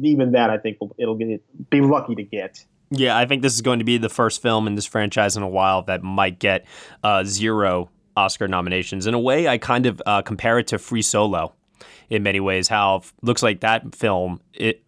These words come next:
Speaker 2: not Free Solo, I'm sorry, Solo, the Star Wars
Speaker 1: Oh,
Speaker 2: story.
Speaker 1: okay.
Speaker 2: <laughs> Yeah, I'm comparing it to, uh, climbing <laughs> the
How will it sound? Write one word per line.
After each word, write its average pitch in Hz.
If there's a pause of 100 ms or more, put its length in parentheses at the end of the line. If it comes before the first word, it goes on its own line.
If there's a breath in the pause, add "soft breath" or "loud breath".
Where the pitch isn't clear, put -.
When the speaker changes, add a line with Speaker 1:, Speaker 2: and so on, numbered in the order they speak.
(120)
Speaker 2:
not 127
Free 113
Solo, 92
I'm 104
sorry, 92
Solo, 117
the 123
Star 127
Wars 110
Speaker 1:
Oh, -
Speaker 2:
story. 117
Speaker 1:
okay. 180
Speaker 2:
<laughs> -
Yeah, 170
I'm 151
comparing 170
it 165
to, 165
uh, 143
climbing 156
<laughs> -
the 294